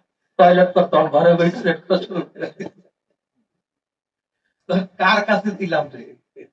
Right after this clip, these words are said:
ফুজাইল ইবনে আয়াজ সব কিছু ভাগ বন্টন করতেছে, কইতাছে, "সর্দার," কয়, "কি?" "ওই পুলটা কার?" কয়, "পুলটা একজন আমানত দিয়ে গেছে আমার কাছে।" "ও, তাহলে এটাও ভাগ করেন।" "এটা ভাগ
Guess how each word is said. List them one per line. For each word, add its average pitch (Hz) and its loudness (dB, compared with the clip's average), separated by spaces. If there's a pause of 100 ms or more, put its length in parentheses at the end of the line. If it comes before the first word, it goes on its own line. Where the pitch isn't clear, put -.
(1200)
ফুজাইল 180 2
ইবনে 185 0
আয়াজ 180 2
সব 170 -2
কিছু 185 -4
ভাগ 165 0
বন্টন 185 0
করতেছে, 185 -4
কইতাছে, 180 0
"সর্দার," 180 2
কয়, 165 -2
"কি?" 165 -8 (280)
"ওই 220 2
পুলটা 214 0
কার?" - -4
কয়, 175 -2
"পুলটা 175 -2
একজন 160 -8
আমানত 160 -6
দিয়ে 151 -4
গেছে - -12
আমার - -16
কাছে।" - -20 (1000)
"ও, 170 4
তাহলে 180 -2
এটাও 190 4
ভাগ - 2
করেন।" 208 2 (520)
"এটা 190 2
ভাগ 170 -2